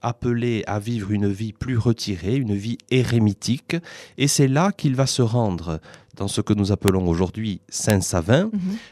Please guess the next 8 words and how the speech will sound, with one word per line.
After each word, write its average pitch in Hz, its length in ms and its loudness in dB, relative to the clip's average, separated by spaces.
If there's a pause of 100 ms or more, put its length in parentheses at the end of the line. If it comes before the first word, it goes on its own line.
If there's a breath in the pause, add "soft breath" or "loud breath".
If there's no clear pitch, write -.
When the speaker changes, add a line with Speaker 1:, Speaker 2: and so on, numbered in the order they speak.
(100)
Speaker 1:
pour 240 480 -2
véritablement 131 920 0
rejoindre 123 480 2
à 101 80 -2
la 110 80 -2
fois 160 160 0
une 110 100 0
communauté, 120 720 -2